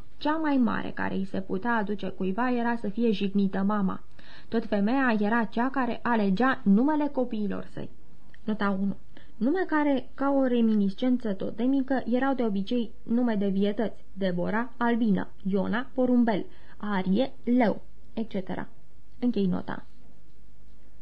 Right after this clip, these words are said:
Urme ale matriarhatului persistă chiar și în timpul lui David. De exemplu, fiul se putea căsători cu mama sa vitregă, rămasă văduvă, sau cu propria sa soră de tată,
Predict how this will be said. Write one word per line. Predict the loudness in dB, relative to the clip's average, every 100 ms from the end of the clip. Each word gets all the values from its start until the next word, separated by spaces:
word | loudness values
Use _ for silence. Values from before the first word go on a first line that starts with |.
| -6 -6 -6 -6 -6 -6 -6 -6 -6 -6 -6 -6 -6 -6 -6 -6 0
Urme | 4 6 4 4
ale | 2 4 4
matriarhatului | 4 0 -2 -4 0 0 2 2 2
persistă | 0 -2 -4 -2 0
chiar | 0 0
și | 2
în | 2
timpul | 4 4 4
lui | 4 4
David. | 4 2 0 -4 -6 -6 -6 2
De | 4
exemplu, | 6 4 2 2
fiul | 4 2 2
se | 2 2
putea | 2 2 2
căsători | 2 0 2 2 2 0
cu | 2
mama | 4 4 2
sa | 0 0
vitregă, | 2 0 0 0 2
rămasă | 2 2 2 0 0
văduvă, | 4 4 2 2 0 -2
sau | 0 0
cu | 2
propria | 0 0 2 0 2
sa | 0 -2
soră | 0 0 2
de | 0
tată, | 0 0 0 -2